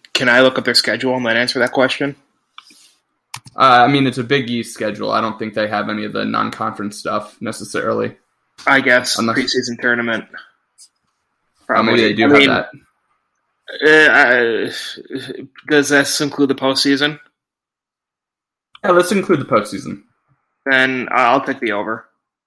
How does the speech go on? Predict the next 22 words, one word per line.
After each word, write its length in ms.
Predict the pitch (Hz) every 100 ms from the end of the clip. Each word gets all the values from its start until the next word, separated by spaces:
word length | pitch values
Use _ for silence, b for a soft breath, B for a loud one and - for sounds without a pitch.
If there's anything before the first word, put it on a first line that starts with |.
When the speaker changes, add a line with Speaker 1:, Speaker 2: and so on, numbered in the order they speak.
| _ _ _ -
Speaker 2:
Okay. 100 | -
Speaker 1:
I'm 220 | 120 123 117
gonna, 300 | 113 110 -
let's 220 | 107 117
say 260 | - 123 120
they 160 | 113
make 240 | 113 110 - _ _ _ _
the 60 | 127
tourney. 400 | 135 117 104 - _ b b b b b b b _ _ _ _ _ _ _ _ _ -
And 300 | 135 123 120
let's 160 | 127 -
say 120 | 139
they 140 | 135
have 200 | 131 131
an 80 | 127
exciting 800 | 127 - 139 123 123 120 117 110 _ _
first 340 | - 139 120 -
round, 420 | 120 76 85 107
fr-, 140 | -
an 220 | 131 - 127
exciting 640 | - 143 120 113 120 113
January, 720 | 131 113 110 107 113 107 113